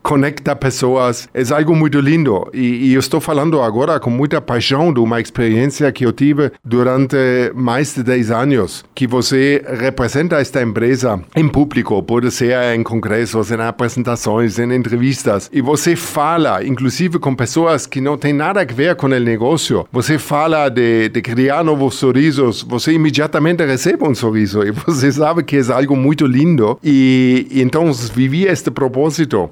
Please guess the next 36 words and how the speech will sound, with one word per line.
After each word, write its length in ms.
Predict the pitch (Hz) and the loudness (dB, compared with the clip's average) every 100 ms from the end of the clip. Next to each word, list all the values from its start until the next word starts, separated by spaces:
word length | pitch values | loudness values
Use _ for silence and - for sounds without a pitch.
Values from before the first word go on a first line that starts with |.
| - | -4
é, 280 | 131 127 123 | 0 2 2
é 380 | 123 - 120 | 0 -2 -2
algo 260 | 120 139 151 | 0 0 -2
que 160 | - 151 | 0 0
atrai 440 | 131 120 120 156 | 0 -2 -2 0
outras 340 | 131 123 110 | 0 0 -6
pessoas. 520 | - 101 - 85 87 110 | -6 -6 -2 -4 -4 -4
Outras 340 | 123 139 143 | -4 -4 -4
pessoas 360 | 135 120 147 - | -4 0 0 0
querem 280 | 151 147 | -2 -2
fazer 300 | 139 139 156 | -2 -2 -2
parte 520 | - - 165 135 120 110 | -4 -4 -2 -2 -4 -6
deste 300 | 104 - 98 | -6 -8 -8
propósito 680 | 101 92 95 90 90 85 - | -6 -4 -4 -4 -8 -10 -6
e 80 | 123 | -4
que 160 | 147 | 0
se 140 | 139 123 | -2 -2
querem 440 | 135 151 139 147 156 | 0 0 2 0 0
identificar 680 | 143 139 139 160 170 156 147 | 0 -2 -4 -4 -2 -2 -2
com 120 | 123 | -2
este 220 | 107 - 95 | -2 -4 -6
propósito 600 | 101 92 107 98 104 110 | -6 -2 -2 -2 -2 -4
e 60 | |
querem 300 | 120 170 165 | -2 0 0
viver 460 | 160 165 143 175 180 | 0 0 0 2 2
este 200 | 127 123 | 0 -4
propósito. 640 | 95 101 110 92 92 104 | -6 -4 -4 -4 -4 -6
E 120 | 85 160 | -4 -4
por 240 | 175 196 | -2 0
isso 180 | 233 233 | 0 0
é 60 | 214 | -4
tão 300 | - 247 302 | -2 0 2
importante 580 | 180 160 135 160 185 | 2 0 -2 -2 -2
para 240 | 135 117 117 | -4 -4 -4
qualquer 580 | - 131 143 175 180 165 | -2 -4 -4 -2 0 0
empresa 580 | 131 131 156 135 117 | -2 0 0 2 -2